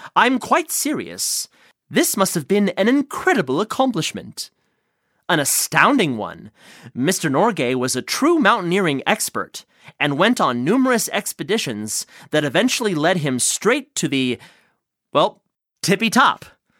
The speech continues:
Well, let's officially get this show on the road, shall we?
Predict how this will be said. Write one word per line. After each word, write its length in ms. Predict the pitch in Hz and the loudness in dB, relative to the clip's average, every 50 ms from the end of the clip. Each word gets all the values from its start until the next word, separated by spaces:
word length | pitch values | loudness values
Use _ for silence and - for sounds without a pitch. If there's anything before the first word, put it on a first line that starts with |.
| _ _ _ _ _ _ _ _ _ _ _ _ | _ _ _ _ _ _ _ _ _ _ _ _
Well, 300 | - 214 196 135 110 107 - - _ _ _ _ _ _ _ - | 2 2 2 2 0 -4 -12 -18 _ _ _ _ _ _ _ 0
let's 240 | - 233 277 - - | 0 0 0 2 0
officially 560 | 233 208 - - 359 330 - - 311 302 294 | -2 0 0 0 0 0 0 0 0 0 0
get 280 | 208 - 214 220 220 - | 0 0 -2 -2 -2 -2
this 100 | 220 214 | -4 -2
show 380 | - - - - 226 269 233 | -2 -2 0 0 0 0 0
on 120 | 233 247 240 | -2 -2 0
the 80 | 254 208 | -2 0
road, 360 | 147 151 120 - 87 95 - | 0 -2 -2 -2 -6 -8 -4
shall 260 | - - 175 139 143 | -2 2 2 2 2
we? 300 | 156 240 294 311 311 285 | 2 -2 -4 -4 -4 -6